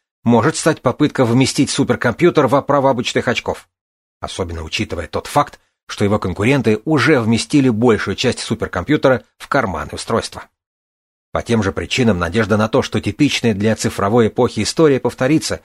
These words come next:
и появление новых вычислительных устройств приведёт к подрывному изменению, может быть ложной. Да, гегемония Windows от Microsoft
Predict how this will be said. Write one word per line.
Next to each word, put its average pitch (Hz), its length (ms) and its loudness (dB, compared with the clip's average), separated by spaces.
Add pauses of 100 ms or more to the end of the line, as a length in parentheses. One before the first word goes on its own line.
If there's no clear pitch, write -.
(260)
и 104 80 -2
появление 95 500 0
новых 104 320 0
вычислительных 104 640 -4
устройств 98 500 -4 (240)
приведёт 95 360 -2
к - 60 -20
подрывному 110 480 2
изменению, 151 580 2
может 156 340 2
быть 135 180 -2
ложной. 110 420 0 (880)
Да, 92 420 -2
гегемония 98 720 0
Windows 104 640 -2
от 101 220 -6
Microsoft 110 720 -4